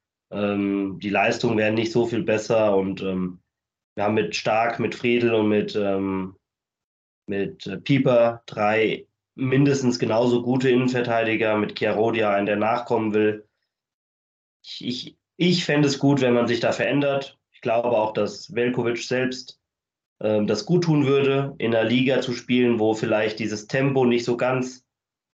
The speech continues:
ähm, sein, oder sein, sein Tempoproblem nicht so ganz zum Schein kommt.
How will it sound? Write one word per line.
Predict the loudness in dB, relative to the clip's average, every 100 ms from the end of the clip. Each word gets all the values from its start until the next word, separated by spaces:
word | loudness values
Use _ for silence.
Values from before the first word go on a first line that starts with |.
| _ 0
ähm, | 2 2 2 0 0 -4 -12 -20
sein, | -14 -2 0 2
oder | 2
sein, | 2 0
sein | 0 0
Tempoproblem | 0 0 0 0 -2 0 2
nicht | 2
so | 0
ganz | 0 0
zum | 0 0
Schein | 0 0 0
kommt. | 0 -2 -4